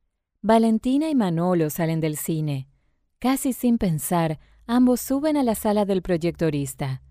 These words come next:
En estos días, ver películas juntos se ha vuelto un hábito.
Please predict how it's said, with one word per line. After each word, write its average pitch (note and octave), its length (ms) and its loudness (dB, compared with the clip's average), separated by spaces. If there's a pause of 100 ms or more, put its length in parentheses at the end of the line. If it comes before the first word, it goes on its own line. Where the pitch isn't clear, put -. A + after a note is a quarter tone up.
(580)
En G#3 180 2
estos C#4 460 -2
días, E3 520 0
ver E3+ 220 0
películas E3+ 640 0
juntos F#3 640 -4
se - 160 -4
ha A3+ 80 2
vuelto A3 360 0
un F3+ 120 2
hábito. D3+ 560 -4